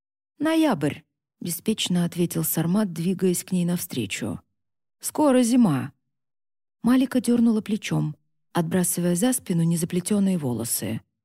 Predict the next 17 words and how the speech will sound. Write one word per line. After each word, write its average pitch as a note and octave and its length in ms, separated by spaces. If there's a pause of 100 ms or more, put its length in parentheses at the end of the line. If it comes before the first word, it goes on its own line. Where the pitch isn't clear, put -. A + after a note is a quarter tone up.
(220)
Густые, A3+ 760
вьющиеся, G#3 800
медовые, D3 800 (320)
в - 100
которых D#3+ 400
позвякивали F#3+ 640
золотые F3 520
украшения. C3 880 (560)
Малика A#3+ 440
не A#3 120
желала A3 380
их E3+ 220
надевать, D#3+ 640 (300)
но G3+ 140
марлы A3 440
были G3 220
настойчивы. B2+ 880